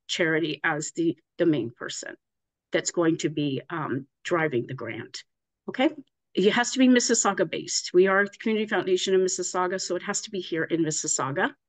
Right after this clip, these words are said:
You have to be serving people in Mississauga. So if you have an office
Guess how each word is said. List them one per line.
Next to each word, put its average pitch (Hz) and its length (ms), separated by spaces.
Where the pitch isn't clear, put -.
You 185 100
have 196 160
to 208 60
be 202 80
serving 214 540
people 185 320
in 165 240
Mississauga. - 640
So - 180
if 233 160
you 294 160
have 254 200
an 226 180
office 196 340